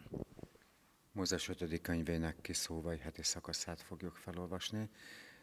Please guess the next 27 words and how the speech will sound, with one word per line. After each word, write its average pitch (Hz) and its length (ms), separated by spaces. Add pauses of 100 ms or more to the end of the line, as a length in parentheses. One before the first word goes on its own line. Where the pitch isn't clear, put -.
(240)
Több - 220
szempontból 87 800
is - 160
azt 87 120
gondolom, 87 260
hogy 87 100
nagyon 85 300
fontos 80 460
a 80 40
heti 82 240
szakasz, - 460
hiszen 90 500 (640)
ugye, 87 400 (200)
ö, 85 200
szeptember 85 480
tizenharmadika 85 1080
este, 85 560 (460)
ö, 80 80 (260)
beköszönt, 80 800
ö, 82 240
Rosh 82 280
Hashanah, 80 420
beköszönt 80 540
a 78 40
zsinagógai 78 680
új 64 160
esztendő. - 580